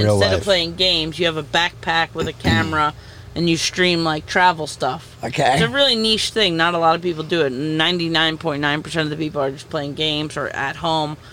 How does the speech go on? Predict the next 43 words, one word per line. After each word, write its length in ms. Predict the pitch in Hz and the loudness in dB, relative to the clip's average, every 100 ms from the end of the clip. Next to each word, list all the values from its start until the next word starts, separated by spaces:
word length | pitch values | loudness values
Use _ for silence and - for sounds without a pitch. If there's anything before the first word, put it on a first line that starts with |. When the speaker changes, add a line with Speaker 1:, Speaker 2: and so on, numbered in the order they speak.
| - - - | -20 -20 -16
Speaker 2:
just 180 | - 143 | -12 -2
talking 280 | 180 151 226 | 0 0 -4
to 60 | |
the 100 | 233 | -10
camera. 460 | - 175 165 139 143 - - | -6 -2 -2 -4 -6 -12 -4
Speaker 3:
Right. 240 | 120 110 | 0 2
Speaker 2:
But, 180 | 190 180 - - - - - | 2 0 -2 -16 -18 -18 -14
so 400 | - 214 208 202 - - - - - - - | -2 2 4 2 -2 -14 -20 -20 -20 -20 -4
Speaker 3:
What, 220 | 170 165 | 0 2
what 240 | 160 180 - - - - - | 2 0 -2 -14 -16 -16 -8
is 160 | 151 135 | -4 -2
the 100 | 147 | 0
duration 720 | 131 127 131 131 131 123 107 | 0 0 0 2 2 2 -2
of 140 | 101 | -4
an 80 | 110 | -4
average 500 | 107 104 98 104 - | -2 -2 -2 -2 -2
I 220 | 110 110 | -2 0
R 160 | 107 107 | 0 0
L 140 | 104 | -2
Twitch 260 | - - 98 | -4 -6 -2
stream? 400 | - - 92 82 - - | -4 -4 -8 -10 -8 0
Speaker 2:
Honestly, 560 | 170 196 208 226 226 | 2 4 0 2 2
if 120 | 202 165 | 2 2
you 80 | |
wanna 220 | 180 180 185 | 2 4 4
make 180 | 180 | 2
money 380 | 160 156 160 170 | 2 4 4 4
and 80 | 165 | 4
you 80 | 156 | 4
wanna 140 | 151 | 2
be 180 | 147 151 | 2 -2
big 320 | 143 147 147 | 2 0 2
on 160 | 156 147 | 0 0
Twitch, 400 | - 156 156 - | 0 0 0 0
like, 200 | 131 135 - - - | -2 -2 -8 -16 -10
you 160 | - - | -4 2
know, 100 | 156 | 2
we 180 | 156 170 | 4 2
do, 220 | 170 160 | 2 2
like, 220 | 147 139 | 2 0
six 340 | - - 156 156 | -2 -2 -2 -2
hours 300 | 139 139 143 | -2 -2 -2
minimum. 500 | 151 151 139 135 | -2 0 -2 -6